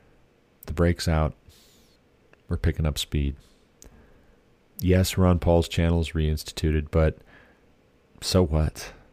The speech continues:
It's funny how these mistakes never happen to Democrats and socialists and communists, do they?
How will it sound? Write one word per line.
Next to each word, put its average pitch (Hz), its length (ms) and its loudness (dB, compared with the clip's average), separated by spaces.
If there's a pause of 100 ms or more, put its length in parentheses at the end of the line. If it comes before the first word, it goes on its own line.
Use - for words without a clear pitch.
(580)
It's - 120 -6
funny 104 200 4
how 87 120 6
these 90 360 2 (840)
mistakes 71 880 -2 (800)
never 139 220 6
happen 92 500 2
to 85 200 0
Democrats 73 840 -2
and 80 100 -4
socialists - 760 -2 (160)
and 80 120 -8
communists, 71 720 -4
do 90 180 2
they? 67 220 -2